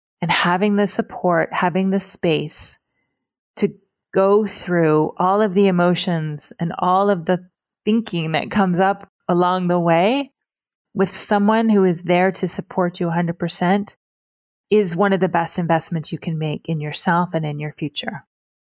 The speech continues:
I invite you to sign up for the one-hour coaching session and let's talk.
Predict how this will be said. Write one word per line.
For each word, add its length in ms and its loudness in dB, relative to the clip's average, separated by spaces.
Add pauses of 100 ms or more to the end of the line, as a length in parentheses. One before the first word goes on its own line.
(300)
I 80 2
invite 500 0
you 100 4
to 120 -6
sign 320 2
up 180 0
for 180 -2
the 120 0
one-hour 460 0
coaching 400 -4
session 380 -4
and 240 -4
let's 360 -4
talk. 560 -8